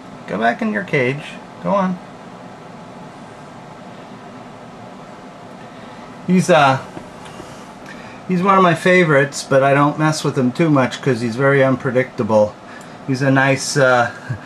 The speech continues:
<laughs> well, I, I bought him from Glades. I ordered a female,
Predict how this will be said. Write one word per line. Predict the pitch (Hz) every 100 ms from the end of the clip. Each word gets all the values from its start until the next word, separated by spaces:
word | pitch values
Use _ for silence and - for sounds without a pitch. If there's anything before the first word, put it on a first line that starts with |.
| - - - - -
<laughs> | - - - - - - - - -
well, | 151 151 151 - - - -
I, | 143 147 - - - -
I | -
bought | 131 190 247
him | 233
from | - 180
Glades. | 156 202 226 175 170 180
I | 135 151
ordered | 160 196 202 180
a | 175
female, | - 208 202 147 131 135 151